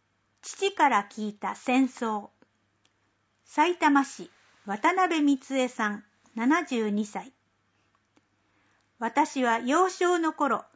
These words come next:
夕食時にお酒のおつまみとして、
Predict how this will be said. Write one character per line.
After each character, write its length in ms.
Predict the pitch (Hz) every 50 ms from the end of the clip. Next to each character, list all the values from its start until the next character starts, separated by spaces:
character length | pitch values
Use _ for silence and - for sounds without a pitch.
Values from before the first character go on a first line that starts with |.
| _ _ _ _ _ _
夕 260 | 247 269 330 359 370
食 320 | 359 359 339 - 339 320 269
時 140 | 254 226
に 180 | 202 185 - - _ _
お 140 | - 262 226
酒 300 | - 302 330 330 - 330
の 180 | 311 294 277 247
お 60 | 247
つ 200 | 247 - - 381
ま 140 | 370 349 311
み 140 | 269 240 -
と 140 | - 190
し 100 | 175 -
て、 220 | - _ - -